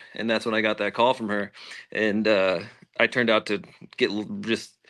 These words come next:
beyond blessed. It just randomly, all these things came together for me, and it was, like, meant to be. And then I ended up winning that tournament, um, for K B F, which was crazy. And then this year it was, this is the first tournament I actually got to bring my son with me,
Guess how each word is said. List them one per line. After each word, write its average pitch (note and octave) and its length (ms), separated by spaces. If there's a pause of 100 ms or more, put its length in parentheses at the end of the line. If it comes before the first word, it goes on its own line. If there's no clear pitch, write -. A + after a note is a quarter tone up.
(220)
beyond B2 340
blessed. B2+ 320
It - 20
just G#2 160
randomly, A#2 360
all A2+ 140
these A2 140
things A#2 180
came A#2+ 200
together A#2 320
for A2+ 240
me, A2+ 240 (340)
and A2+ 140
it A2+ 40
was, G#2+ 120
like, A#2 120
meant A#2 200
to A2+ 60
be. A#2+ 260
And A2+ 100
then A2+ 120
I A2+ 100
ended A2+ 180
up G2+ 120
winning A2+ 200
that G2 180
tournament, A2 500 (540)
um, G2 600
for G#2 140
K A2 200
B A2 160
F, A2+ 160
which G#2 120
was G2+ 120
crazy. G#2+ 480 (420)
And A2 260
then G2+ 460
this C3 420
year A#2+ 340
it F2+ 60
was, G#2 180
this A2+ 180
is G#2+ 60
the G#2 60
first A2+ 260
tournament A2+ 340
I G2+ 40
actually G#2 180
got G#2 140
to G#2 60
bring G#2+ 160
my G2 120
son A2 280
with G2 180
me, G#2 220